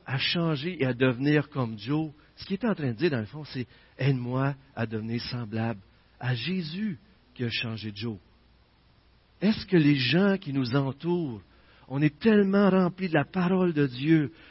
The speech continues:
qui nous a tellement bouleversés, touchés, puis qu'on aide les gens qui sont dans le besoin, pauvres et démunis, qui voient à travers nous, disent, « Wow ! » Ils voient des choses extraordinaires dans nos vies.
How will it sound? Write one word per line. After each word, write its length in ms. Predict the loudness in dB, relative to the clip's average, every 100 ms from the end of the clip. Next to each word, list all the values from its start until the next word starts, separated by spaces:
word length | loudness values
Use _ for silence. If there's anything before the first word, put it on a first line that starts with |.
| -20 -20 -12
qui 140 | -4
nous 200 | 0 2
a 60 | 2
tellement 540 | 4 4 4 4 4
bouleversés, 760 | 2 -4 2 2 2 -2 -6 -4
touchés, 560 | -4 -2 0 2 0 -2 -10 -4
puis 100 | -2
qu'on 320 | 2 4 4
aide 300 | 4 2 0
les 240 | 0 0 0
gens 300 | 2 2 2
qui 120 | -4
sont 220 | -6 0
dans 140 | 2
le 60 | 2
besoin, 480 | 4 2 2 2 0
pauvres 320 | 0 0 2
et 60 | 2
démunis, 540 | 4 4 4 2 0 -6 -20 -20
qui 120 | -16 -12
voient 360 | -10 -2 0
à 80 | 0
travers 320 | 0 -2 -2
nous, 140 | -4 -4
disent, « 160 | -6 -8 -20 -20 -20 -20 _ _ _ _
Wow ! » 460 | -4 0 2 0 -4 -18 _ _ _ _ _ -16
Ils 60 | 0
voient 120 | 2
des 120 | 4
choses 260 | 4 4 4
extraordinaires 540 | 2 2 0 2 2
dans 100 | 4
nos 140 | 4 2
vies. 360 | 2 2 2